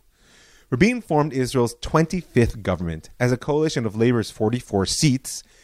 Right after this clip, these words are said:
together with the new Meretz Party's twelve, and six from the Sephardi religious party Shas, which broke with the right-wing bloc to pursue its own, let's call it, institutional interests.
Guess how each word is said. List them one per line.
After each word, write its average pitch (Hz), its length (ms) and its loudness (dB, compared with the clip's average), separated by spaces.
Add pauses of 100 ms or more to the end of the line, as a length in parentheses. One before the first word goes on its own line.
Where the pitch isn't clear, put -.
(100)
together 151 340 0
with 131 120 -2
the 131 60 -2
new 139 180 0
Meretz 127 360 0
Party's 101 380 0
twelve, 87 500 0 (320)
and 135 200 4
six - 400 0 (100)
from 135 220 0
the 117 60 0
Sephardi 117 520 2
religious 98 440 -2
party 85 440 -4 (260)
Shas, - 680 -2 (200)
which - 240 0
broke 135 240 4
with 185 120 -6
the 131 80 -10
right-wing 120 400 0
bloc 117 380 -2 (100)
to - 100 -4
pursue 247 400 -2
its 190 140 -2
own, 143 480 0 (420)
let's 156 140 0
call 139 180 0
it, 104 240 -2
institutional - 1040 -6
interests. - 680 -6